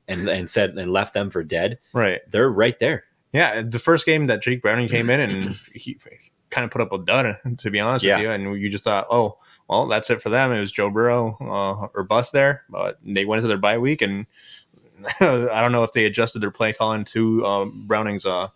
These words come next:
Speaker 2: skill set, or Browning just adjusted to, to the, to what he needed to do. So, but credit, kudos to, uh, Jake Browning for, <laughs> for doing what he
Speaker 1: Yeah.
Speaker 2: needed to do.
Speaker 1: Yeah, I mean, I just feel like, you know, it's, it's one of those things where you don't really, you don't really w-,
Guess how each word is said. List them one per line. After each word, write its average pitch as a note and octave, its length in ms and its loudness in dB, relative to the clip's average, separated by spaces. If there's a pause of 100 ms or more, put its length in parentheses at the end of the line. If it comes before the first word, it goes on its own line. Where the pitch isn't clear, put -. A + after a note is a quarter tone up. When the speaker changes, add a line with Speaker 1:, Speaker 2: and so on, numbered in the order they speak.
(240)
Speaker 2:
skill B2 300 2
set, C#3+ 260 4
or G2+ 180 -2
Browning G2+ 440 -4
just G2 140 -4
adjusted G#2 400 -2
to, F#2+ 340 -6
to - 120 -10
the, G2+ 420 -6
to G#2 80 -6
what G#2 100 2
he G2 60 -2
needed G2 340 -4
to G2+ 80 -6
do. G#2+ 420 -2
So, F#2+ 360 -6 (400)
but - 240 -4 (220)
credit, A2+ 340 -4
kudos B2 340 2
to, G#2 180 2
uh, G2+ 180 2
Jake A2 220 -2
Browning G#2+ 260 -2
for, - 140 -10
<laughs> F3 640 2
for C3 160 0
doing D3 280 4
what C3+ 160 2
he C3+ 60 4
Speaker 1:
Yeah. G2 140 4
Speaker 2:
needed C3 200 -4
to A2+ 100 -2
do. A2+ 300 2 (200)
Speaker 1:
Yeah, G#2+ 260 2
I F#2 80 -4
mean, G2+ 220 0
I - 140 -6
just G2+ 220 -2
feel A2 160 2
like, F#2+ 380 0
you F#2+ 120 -6
know, E2 160 -2
it's, E2+ 280 -6
it's E2+ 280 -8
one G2+ 120 -2
of A#2+ 80 0
those G#2 180 0
things F#2+ 260 -6
where E2 440 -2 (220)
you G#2 140 -2
don't A2 220 0
really, F#2 440 0 (480)
you F2 100 -14
don't G#2 300 -2
really F#2 300 0
w-, E2+ 240 -4